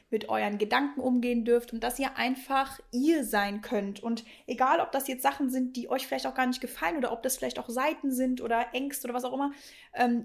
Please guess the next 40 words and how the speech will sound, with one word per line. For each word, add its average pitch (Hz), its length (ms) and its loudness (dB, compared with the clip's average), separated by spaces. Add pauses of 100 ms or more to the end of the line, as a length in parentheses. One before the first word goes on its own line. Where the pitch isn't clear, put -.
(140)
die 214 460 -6
ihr 247 540 2
vielleicht 247 320 2
auch 240 80 -4
als - 220 -4
schwach - 400 0
anseht 226 540 0
oder 220 340 4 (320)
ob 247 140 0
das 247 180 2
vielleicht 254 220 2
Probleme 269 420 2
sind, 262 160 -4
die 247 60 -4
ihr 247 60 0
schon 240 200 0
so 254 80 -2
lange 247 180 0
mit 247 120 -2
euch 240 160 -4
mit, 277 260 0 (300)
ähm, 226 340 0
rumschleppt 254 1080 2
und 233 200 -2
ihr 240 200 0
halt 240 220 0
eigentlich 262 280 -4
sagt, 247 240 2
dass 247 160 -4
ihr 240 220 0 (280)
niemanden 254 560 4
damit 240 240 2
auch - 100 -2
zur 233 180 -2
Last 311 260 4
fallen 208 340 2
wollt. 226 360 0 (720)
Doch 254 340 4
ihr 247 80 2
müsst, 277 540 2